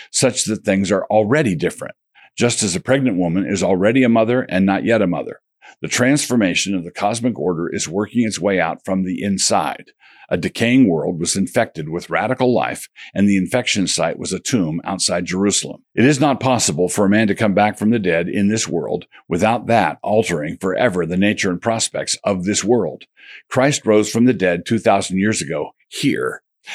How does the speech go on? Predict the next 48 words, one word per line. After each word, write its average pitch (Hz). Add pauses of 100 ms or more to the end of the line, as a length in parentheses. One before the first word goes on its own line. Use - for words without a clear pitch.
and 98
this 160
is 135
the 107
reason 90
why 90
this 90
world 80
cannot 98
continue 107
on 87
in 98
the 107
same 85
old 90
way. 127 (440)
If 117
Christ 175
had 127
wanted 107
to 85
leave 110
this 113
world 87
as 82
it -
was, 104 (220)
he 117
wouldn't 151
have 98
come 110
back 101
from 95
the 98
dead 143
here. - (160)
He -
would 143
have 139
been 113
given 110
a 95
brand 110
new 120
body 90
up -
in 101
heaven 95